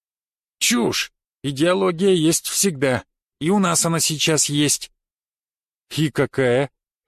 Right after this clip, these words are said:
Да старая, бухаринская ещё. Обогащайтесь. Дальше всё просто.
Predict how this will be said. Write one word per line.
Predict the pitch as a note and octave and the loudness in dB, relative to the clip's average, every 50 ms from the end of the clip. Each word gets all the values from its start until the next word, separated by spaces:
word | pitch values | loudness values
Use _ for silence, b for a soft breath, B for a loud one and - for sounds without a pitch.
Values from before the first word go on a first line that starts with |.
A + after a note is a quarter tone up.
| _ _ _ _ _ _ _ _ _ _ - | _ _ _ _ _ _ _ _ _ _ -6
Да | D#3+ G#3 A#3 | -2 0 0
старая, | A3 - - - C#4+ B3+ A#3+ G3 C#3 A2+ F#2+ - - _ _ _ _ | 0 0 0 0 2 2 2 2 2 0 -2 -4 -8 _ _ _ _
бухаринская | B2+ C#3+ D3+ - - G#3 G3+ E3+ D3+ C#3+ B2+ - - C#3+ C3 C3 | -2 -2 0 0 2 2 2 2 2 2 0 0 0 0 0 0
ещё. | C3 C3 B2+ A2 - - B2 G#2 F#2 - _ _ _ _ _ _ _ - | 0 0 0 0 0 0 0 -2 -2 -6 _ _ _ _ _ _ _ -6
Обогащайтесь. | C#3+ D#3+ G3 G#3+ G3 A#3+ A3 - - - C#3+ D3 D#3 D#3 D3 - C3+ - - - - _ _ _ _ _ _ _ _ _ _ _ _ | -4 -2 -2 0 0 0 0 0 0 0 0 2 0 0 0 0 0 0 -2 -2 -4 _ _ _ _ _ _ _ _ _ _ _ _
Дальше | - E3+ A3 A#3+ C4+ B3+ - - - | -6 -2 0 0 2 2 0 0 0
всё | - - A3+ G3+ | 0 0 0 0
просто. | - E3 E3 E3+ F3+ - - - B2 G2 | 2 2 4 4 4 2 2 0 -2 -4